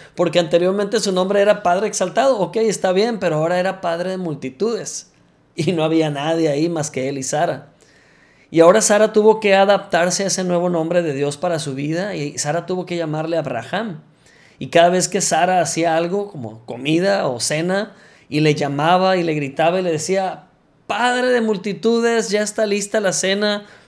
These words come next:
vente a cenar", pues todavía sonaba más ridículo, porque el padre de multitudes no tenía multitudes, no tenía hijos, pero se aferraron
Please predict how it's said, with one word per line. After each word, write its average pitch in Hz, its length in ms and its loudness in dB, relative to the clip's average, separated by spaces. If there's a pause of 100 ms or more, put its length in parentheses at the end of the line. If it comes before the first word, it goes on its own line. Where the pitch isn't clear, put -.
vente 190 500 0
a 214 60 0
cenar", 185 580 0
pues 156 280 -4
todavía 196 400 -4
sonaba 180 360 -6
más 185 200 -6
ridículo, 185 640 -8 (580)
porque 156 340 0
el 170 200 0
padre 180 260 0
de 214 60 -2
multitudes 180 600 -4
no 175 140 -2
tenía 180 300 -2
multitudes, 160 800 -8 (220)
no 139 140 -8
tenía 135 300 -8
hijos, 143 460 -12 (720)
pero 160 180 2
se 165 120 0
aferraron 156 640 -2